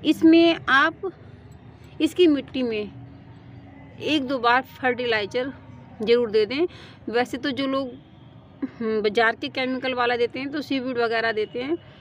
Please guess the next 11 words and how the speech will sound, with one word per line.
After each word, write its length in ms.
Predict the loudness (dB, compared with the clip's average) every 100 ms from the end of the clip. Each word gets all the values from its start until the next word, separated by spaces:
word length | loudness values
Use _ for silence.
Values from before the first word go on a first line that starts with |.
| -20 -20 -2
पर 140 | 0 0
मैं 220 | -2 -4
तो 100 | -4
ये 120 | -6
सब 180 | -4 -4
नहीं 120 | 0
देती, 360 | 2 2 2 0 0 -16 -10
मैं 220 | -4 -4
तो 140 | -2 -4
सरसों 380 | -2 -4 -4 -8
की 240 | -6 -6